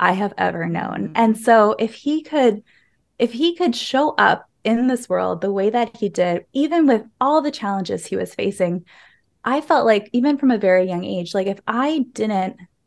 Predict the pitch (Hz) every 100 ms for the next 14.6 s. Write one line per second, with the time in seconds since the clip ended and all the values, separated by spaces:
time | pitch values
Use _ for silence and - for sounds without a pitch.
0 | _ _ _ 190 196 196 196 196 - -
1 | 180 180 277 330 - - _ _ _ _
2 | _ _ _ _ 226 220 233 294 269 -
3 | 202 190 185 _ _ - - 240 240 180
4 | 208 208 247 196 87 _ _ _ _ 180
5 | 185 190 185 185 170 185 185 220 208 196
6 | 185 185 - 180 165 - - 240 226 202
7 | 196 - 180 220 262 247 - - - -
8 | - _ - - _ 202 226 359 302 202
9 | 196 196 202 220 220 285 359 277 392 466
10 | 269 196 180 - 196 196 185 180 196 185
11 | 175 190 196 180 - - 190 180 220 240
12 | 247 226 - 233 262 240 262 277 269 214
13 | 202 202 240 233 196 - 190 190 196 -
14 | - 202 208 190 180 180